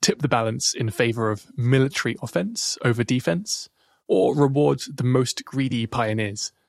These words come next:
whose aim is just to lay claim to more territory than their neighbors. Unlike on Earth,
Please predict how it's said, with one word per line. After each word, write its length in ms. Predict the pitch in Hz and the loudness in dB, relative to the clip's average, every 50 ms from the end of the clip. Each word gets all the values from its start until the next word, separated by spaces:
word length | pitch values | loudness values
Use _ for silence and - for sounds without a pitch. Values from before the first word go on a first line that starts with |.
| _ _ - | _ _ 0
whose 140 | 156 151 196 | 4 6 6
aim 180 | 180 175 170 151 | 6 6 4 2
is 80 | 127 - | 2 0
just 180 | 139 - - | -2 -2 -2
to 60 | - | -2
lay 240 | 123 120 120 120 117 | -2 0 0 -2 -4
claim 420 | - - - 117 113 107 101 101 101 _ _ | -4 -2 -2 0 0 -2 -4 -6 -10 _ _
to 100 | - 123 | -6 -2
more 220 | 120 117 113 113 113 | 2 2 4 2 2
territory 500 | - - 127 120 - - - 123 113 113 | 0 -2 -2 -4 -4 -6 -10 -8 -8 -6
than 200 | 110 127 117 110 | -4 -4 -4 -2
their 100 | 107 107 | -2 -2
neighbors. 480 | 107 107 110 - 120 - - - - _ _ _ _ _ _ _ _ _ - | -2 -4 -4 -4 -6 -6 -6 -10 -12 _ _ _ _ _ _ _ _ _ 0
Unlike 400 | - 147 190 190 131 107 107 - - - | 2 2 4 4 2 0 -2 -6 -6 -4
on 160 | 113 104 104 | -4 -2 -2
Earth, 420 | 95 98 110 - - - - _ | -4 -4 -6 -8 -12 -20 -20 _